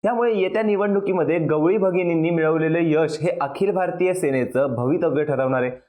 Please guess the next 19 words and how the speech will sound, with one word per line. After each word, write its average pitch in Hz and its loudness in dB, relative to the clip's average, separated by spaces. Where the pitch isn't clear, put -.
कमलाकर 165 0
जामसांडेकर 170 0
यांच्या 175 0
हत्येप्रकरणात 156 0
डॅडी 135 0
गेल्या 160 2
अठरा 139 -2
वर्षांपासून 165 0
तुरुंगाच्या 165 0
चार 151 -2
भिंतीत 131 -2
होते. 95 -4
आता 185 -2
जामिनावर 196 0
बाहेर 165 0
आल्यावर 143 2
त्यांचा 151 0
हा 170 0
निर्णय 147 0